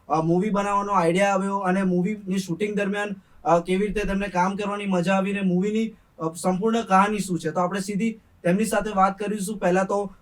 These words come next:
હું તમને ઇન્ટ્રોડક્શન, અ, કરાવી આપું. મૂવીના રાઇટર, ડિરેક્ટર અને પ્રોડ્યુસર પૂર્વેશભાઈ પરમાર.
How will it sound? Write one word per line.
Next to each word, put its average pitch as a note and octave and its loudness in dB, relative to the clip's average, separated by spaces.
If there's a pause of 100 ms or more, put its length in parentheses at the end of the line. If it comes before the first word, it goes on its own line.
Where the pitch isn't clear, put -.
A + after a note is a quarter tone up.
(160)
હું F#3+ 0 (240)
તમને F#3 2
ઇન્ટ્રોડક્શન, G3 -2
અ, G3+ -4
કરાવી F#3 2
આપું. F#3+ -2
મૂવીના G3 0
રાઇટર, E3 -2
ડિરેક્ટર F#3+ 0
અને F#3+ 0
પ્રોડ્યુસર F#3 0
પૂર્વેશભાઈ F#3 -2
પરમાર. F#3 2